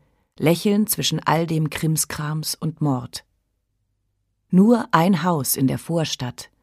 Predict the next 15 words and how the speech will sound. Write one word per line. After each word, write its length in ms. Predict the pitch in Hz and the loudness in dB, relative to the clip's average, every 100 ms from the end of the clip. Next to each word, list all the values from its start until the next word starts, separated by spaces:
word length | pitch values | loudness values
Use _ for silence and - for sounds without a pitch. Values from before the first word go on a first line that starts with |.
| _ | _
mit 180 | 127 - | -8 -2
offener 400 | 151 143 147 131 | -4 0 0 0
Tür 400 | - 175 156 139 _ _ _ _ _ _ - | -2 -2 -2 -6 _ _ _ _ _ _ 0
und 240 | 180 185 | 2 4
ein 200 | 180 175 | 2 4
Hund, 400 | 202 185 - - _ - | 4 2 0 -10 _ -4
der 140 | 139 | 0
Eichhörnchen 640 | 143 156 - 147 139 135 135 | 2 2 0 0 2 0 -2
verbellt, 600 | 143 135 139 139 135 - _ _ _ _ _ _ | -4 0 0 0 -4 -14 _ _ _ _ _ _
und 260 | 180 180 185 | 0 0 0
die 140 | - | 2
Autos 500 | 175 208 151 131 - | 2 2 -4 -6 -6
auf 160 | 143 - | -8 -4
der 100 | 139 | -4
Straße, 600 | - 151 151 139 131 | -2 -2 -2 -2 -6